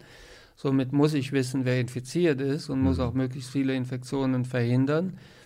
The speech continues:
Speaker 1: um zu verhindern, dass die Pandemie sich uneingeschränkt ausbreitet und ich somit plötzlich eine Welle von Erkrankten habe, die ich ni-, gar nicht mehr beherrschen kann.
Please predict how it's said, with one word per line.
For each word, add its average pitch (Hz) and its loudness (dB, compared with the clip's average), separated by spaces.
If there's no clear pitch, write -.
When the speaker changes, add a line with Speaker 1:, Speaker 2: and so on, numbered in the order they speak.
Speaker 1:
um 135 -2
zu 127 -10
verhindern, 131 2
dass 131 -2
die 131 -8
Pandemie 127 0
sich 135 -6
uneingeschränkt 127 0
ausbreitet 135 -2
und 131 -2
ich 127 -2
somit 131 -4
plötzlich 127 -4
eine 127 0
Welle 151 2
von 131 -4
Erkrankten 127 -4
habe, 131 -2
die 135 -2
ich 127 -10
ni-, 143 -4
gar 127 0
nicht 123 -4
mehr 127 -8
beherrschen 147 -4
kann. - -14